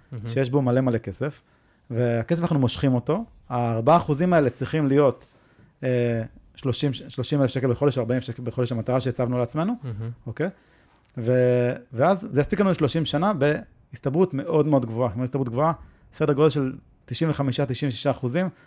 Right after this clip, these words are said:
Speaker 2: התיק לא ייגמר.
Speaker 1: כן.
Speaker 2: ואם אנחנו רוצים להפריז, אוקיי, לא ייגמר כמובן לשלושים שנה, מתי שהוא ייגמר, אם אנחנו רוצים להפריז,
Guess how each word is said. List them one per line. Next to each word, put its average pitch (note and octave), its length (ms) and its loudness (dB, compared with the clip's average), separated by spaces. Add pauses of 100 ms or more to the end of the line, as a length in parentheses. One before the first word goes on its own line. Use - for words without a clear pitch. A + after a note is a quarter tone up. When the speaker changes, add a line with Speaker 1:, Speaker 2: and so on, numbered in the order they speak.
(200)
Speaker 2:
התיק C3 280 -4
לא C#3 100 6
ייגמר. B2 360 4 (340)
Speaker 1:
כן. A2+ 160 -2 (120)
Speaker 2:
ואם D3 120 0
אנחנו F3+ 280 2
רוצים C#3+ 300 0
להפריז, E3+ 800 0 (600)
אוקיי, D3 240 0
לא C#3 100 6
ייגמר C#3+ 260 4
כמובן B2 220 -2
לשלושים A2+ 320 -6
שנה, B2+ 260 -4 (140)
מתי A2+ 360 -10
שהוא - 140 -6
ייגמר, B2+ 220 -2
אם - 680 -10
אנחנו D#3+ 120 -2
רוצים F#3 240 0
להפריז, G3 600 0